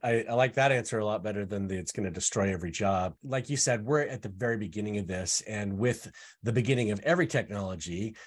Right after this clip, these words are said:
there is some creative destruction that happens. Uh, Clayton Christensen talked about that in all of his books, you know, as, as how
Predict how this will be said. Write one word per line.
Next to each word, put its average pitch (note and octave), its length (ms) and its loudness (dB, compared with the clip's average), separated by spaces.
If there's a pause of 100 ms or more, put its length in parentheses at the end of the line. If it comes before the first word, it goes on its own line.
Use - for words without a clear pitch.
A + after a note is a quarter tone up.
there C3+ 120 6
is G#2 120 8
some G2+ 480 4
creative G#2 300 2
destruction - 460 -2
that F2 80 -6
happens. F#2 760 -4
Uh, F#2 140 -6
Clayton G#2+ 260 2
Christensen G#2 480 0
talked G#2+ 220 2
about G2 340 0
that G2 260 2
in G2 140 -2
all A#2 240 4
of G2 80 -2
his A#2 200 2
books, G#2 520 -2
you G2+ 80 0
know, G2 80 0
as, F2+ 180 -4
as G2+ 220 -6
how G#2 320 4